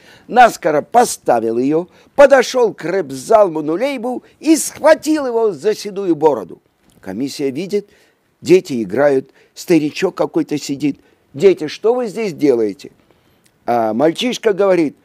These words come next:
«Вот мы нашли себе Дед Мороза, совсем как настоящий, с белой бородой». И опять дёргает его за бороду. Самое главное из проверяющих увидела, как, э,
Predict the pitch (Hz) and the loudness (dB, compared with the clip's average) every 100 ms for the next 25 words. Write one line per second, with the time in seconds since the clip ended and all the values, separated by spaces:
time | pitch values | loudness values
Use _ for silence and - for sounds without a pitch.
0 | _ - 269 330 285 226 262 254 240 247 | _ -10 2 6 6 4 -2 -2 -2 -4
1 | 294 247 254 226 240 196 247 233 202 240 | -6 -4 -6 -6 -6 -2 -2 -2 0 0
2 | 233 226 190 160 - _ _ - 233 214 | 2 0 -2 -6 -8 _ _ -4 -2 -2
3 | - - 320 285 269 - 233 220 - 233 | -6 -6 -4 -2 -4 -2 -6 -8 -4 -2
4 | 202 143 - 180 175 160 180 330 302 269 | 0 0 -4 -14 -14 -14 -6 0 2 4
5 | 226 233 214 165 107 101 _ _ _ - | 2 4 4 2 -4 -8 _ _ _ 2
6 | 269 240 - - 120 - 135 117 101 113 | 4 4 2 0 0 -2 0 0 -2 -6
7 | 101 117 110 104 107 98 90 92 _ _ | -4 -6 -6 -6 -8 -8 -10 -14 _ _
8 | _ _ _ _ _ _ _ _ _ _ | _ _ _ _ _ _ _ _ _ _
9 | - 139 123 123 107 117 160 135 120 110 | -4 -2 -2 -6 -4 0 0 0 -6 -8
10 | 104 101 - 117 120 120 135 196 151 - | -8 -12 -10 -6 -2 0 2 2 0 -8
11 | - 139 104 104 117 120 143 _ _ _ | -10 -8 -8 -6 -4 -4 -8 _ _ _
12 | _ _ _ 123 127 - - 87 85 87 | _ _ _ -4 -4 -4 -14 -12 -10 -12